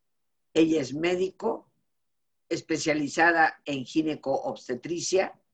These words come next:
una estupenda ginecóloga que nos ha tocado este tipo de temas en otras ocasiones, pero que hoy le agradezco inmensamente nos acompañe con el título del programa,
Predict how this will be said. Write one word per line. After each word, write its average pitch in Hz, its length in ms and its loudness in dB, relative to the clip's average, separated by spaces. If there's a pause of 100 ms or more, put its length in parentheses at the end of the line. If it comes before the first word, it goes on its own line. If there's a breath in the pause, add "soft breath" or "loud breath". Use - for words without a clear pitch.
(840)
una 185 180 0
estupenda 196 600 2
ginecóloga 160 1120 0
que 143 100 -6
nos 151 220 -2
ha 190 80 2
tocado 175 600 4
este 135 380 -4
tipo 139 380 -10
de 117 100 -6
temas 160 640 -2 (380)
en 160 140 0
otras 170 320 -2
ocasiones, - 640 0
pero 135 280 -2
que 131 220 -4
hoy 190 240 6
le 165 160 0
agradezco 151 580 -2
inmensamente 147 1000 -6 (560)
nos 151 180 -2
acompañe 156 800 2 (520)
con 196 160 4
el 185 160 0
título 214 440 2
del 175 180 2
programa, 185 640 0